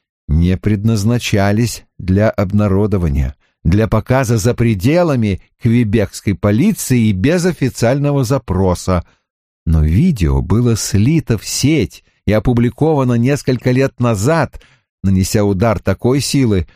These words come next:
что Гамаш, Бавуар и семьи погибших полицейских долго оправлялись от него. Сцены для создания ублюдочного видео,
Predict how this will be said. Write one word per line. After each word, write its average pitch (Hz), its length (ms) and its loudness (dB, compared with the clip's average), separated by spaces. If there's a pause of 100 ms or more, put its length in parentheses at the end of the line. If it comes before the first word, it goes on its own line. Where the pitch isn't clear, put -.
(120)
что - 220 -4
Гамаш, 87 680 0
Бавуар 104 720 0
и 101 80 -2
семьи 127 480 -2
погибших 95 760 0
полицейских 120 840 0 (360)
долго 117 640 0
оправлялись 95 680 0
от - 160 -4
него. 80 340 0 (920)
Сцены 147 720 -2
для 107 180 0
создания 120 680 0
ублюдочного 113 800 0
видео, 107 580 0